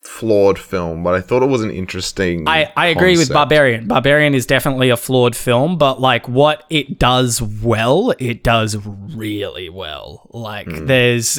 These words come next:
Speaker 2: he, Kreger kind of, without giving too much away, he, he kind of hypnotizes you with the camera a little bit and makes you look in the background and makes you look at shadows and,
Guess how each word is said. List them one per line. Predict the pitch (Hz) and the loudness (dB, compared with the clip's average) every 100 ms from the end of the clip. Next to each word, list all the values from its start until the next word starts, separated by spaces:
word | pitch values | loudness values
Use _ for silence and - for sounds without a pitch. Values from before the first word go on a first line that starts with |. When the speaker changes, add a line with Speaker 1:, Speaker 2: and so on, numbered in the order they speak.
| - | -8
Speaker 2:
he, | 120 143 131 127 120 117 - _ - - - _ - | -4 2 4 4 2 -2 -10 _ -20 -20 -20 _ -2
Kreger | - 151 151 151 | 2 4 4 2
kind | - 143 139 131 | 4 2 4 2
of, | 123 120 | 0 0
without | 139 147 127 | 0 2 2
giving | 127 117 | -2 -2
too | 131 | -2
much | 117 113 | -4 -4
away, | 120 110 98 | -6 -6 -8
he, | 117 123 117 127 - | -4 -2 -2 -4 -4
he | - 123 120 120 120 | 0 2 2 0 -4
kind | - 131 135 135 | -2 0 2 2
of | 123 110 - - _ _ _ _ _ _ _ | 2 -2 -8 -12 _ _ _ _ _ _ _
hypnotizes | - 180 180 170 131 151 127 120 120 | -2 0 2 0 2 2 2 0 -2
you | 131 123 | 0 0
with | 123 120 | 0 -2
the | |
camera | - 127 123 127 | -4 -2 2 2
a | |
little | 131 131 | 2 2
bit | 139 220 175 | 2 0 0
and | 131 123 123 | 0 0 2
makes | 127 127 - 151 | 0 -2 -4 -2
you | 120 | 0
look | 117 147 - | 0 -2 -2
in | 147 131 | 0 0
the | 123 | 2
background | 117 110 107 131 170 | 0 -2 0 2 2
and | 170 | 2
makes | 127 131 | 0 0
you | 135 120 | -2 0
look | 123 147 | 0 0
at | - | -2
shadows | - 131 120 131 196 208 | -2 0 2 2 2 0
and, | 156 123 120 | 0 -2 -4